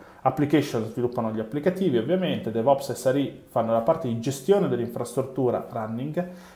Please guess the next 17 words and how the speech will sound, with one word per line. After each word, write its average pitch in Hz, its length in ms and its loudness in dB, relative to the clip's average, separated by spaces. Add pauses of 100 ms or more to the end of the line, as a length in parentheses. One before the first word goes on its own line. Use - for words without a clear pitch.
la 202 140 12
parte - 280 8
di 127 60 4
architetture 185 800 8
cosa 160 160 4
fa? 185 180 6
Fa 185 140 4
advisory 123 440 6
strategica 131 580 -2
e - 20 0
scelta 107 320 -4
strategica. - 600 -12 (640)
Allora, 139 840 10
eh, - 20 -8
è 202 100 6
importante 190 680 6
definire 131 720 2